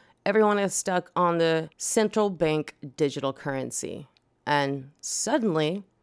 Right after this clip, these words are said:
the government cheese flips a switch and you have neither. No electricity, no fucking money to buy food or get the fuck out of Dodge. These are all tactics that we can watch and maybe learn from.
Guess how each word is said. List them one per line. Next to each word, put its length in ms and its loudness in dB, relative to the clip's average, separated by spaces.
the 100 -2
government 480 2
cheese 540 -4
flips 460 -4
a 60 -4
switch 460 -4
and 180 2
you 140 0
have 460 0
neither. 560 -4
No 240 4
electricity, 760 2
no 120 -2
fucking 380 -2
money 320 2
to 220 -6
buy 220 0
food 680 0
or 300 -2
get 240 -6
the 60 -2
fuck 340 -2
out 160 0
of 100 0
Dodge. 560 2
These 200 -2
are 80 6
all 300 4
tactics 560 -2
that 120 0
we 100 -2
can 240 -2
watch 440 2
and 100 -2
maybe 260 0
learn 520 0
from. 520 -6